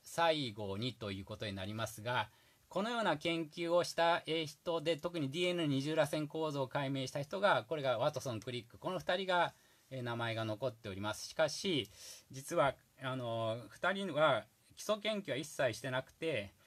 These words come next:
人の研究データを総合して論文書いて解明したんですね。じゃあ、基礎研究は誰がしてたかというと、まあ、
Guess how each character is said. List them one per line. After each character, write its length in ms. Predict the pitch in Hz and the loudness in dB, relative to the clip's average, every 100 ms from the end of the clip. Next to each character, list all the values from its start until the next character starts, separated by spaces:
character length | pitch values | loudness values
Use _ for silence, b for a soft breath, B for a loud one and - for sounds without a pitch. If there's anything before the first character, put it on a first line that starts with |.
| b b | b b
人 260 | - - 214 | -8 0 2
の 200 | 214 208 | 4 2
研 300 | 202 202 196 - | 0 -2 -4 -6
究 200 | 202 196 | -4 -2
デ 240 | 185 190 | 0 0
ー 40 | 175 _ | 0 _
タ 240 | 135 117 113 | -4 -2 0
を 120 | 160 | 0
総 320 | - 202 202 | 0 0 0
合 240 | 202 196 | 0 0
し 100 | 190 | 0
て 220 | - 208 147 | -2 -2 2
論 220 | 135 131 | 2 0
文 240 | 127 131 - | -2 -4 -2
書 100 | 113 | -4
い 80 | |
て 340 | 101 175 190 151 151 135 - | -2 0 0 0 -8 -14 -6
解 220 | 120 113 | -4 -2
明 140 | 113 | -4
し 40 | 101 | -4
た 140 | 110 | -6
ん 60 | 82 | -6
で 60 | |
す 60 | - | -6
ね。 160 | 208 143 | -6 2
じ 80 | |
ゃ 60 | 196 | 2
あ、 40 | 151 | 2
基 80 | |
礎 180 | - 320 | -2 -4
研 240 | 302 381 302 | -4 -6 -6
究 140 | 143 | -4
は 60 | 107 | -2
誰 200 | 180 156 | 0 0
が 80 | |
し 60 | 107 | -2
て 120 | 113 101 | -4 -10
た 180 | - | -10
か 140 | 95 95 | -10 -10
と 120 | - | -12
い 80 | 90 | -12
う 40 | |
と、 300 | 98 180 104 b b b b b b | -2 0 0 b b b b b b
ま 120 | |
あ、 60 | 180 | -2